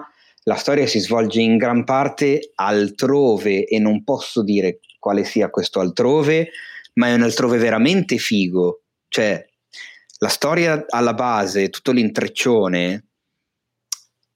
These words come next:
è figo, è intrigante, è chiaramente esagerato, è molto zero zero sette, nel senso che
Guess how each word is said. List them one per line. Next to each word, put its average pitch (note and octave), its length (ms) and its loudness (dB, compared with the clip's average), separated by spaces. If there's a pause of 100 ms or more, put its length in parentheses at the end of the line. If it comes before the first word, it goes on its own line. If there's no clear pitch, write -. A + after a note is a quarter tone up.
(120)
è E3 140 -2
figo, D3+ 360 2
è A2+ 60 2
intrigante, A2+ 1000 0
è B2 260 0
chiaramente A2 480 0
esagerato, G#2+ 800 0
è A#2+ 80 4
molto G#2+ 800 2
zero G#2+ 260 0
zero F#2+ 200 0
sette, A2+ 480 0
nel G2 120 2
senso F#2+ 360 -2
che F2 400 0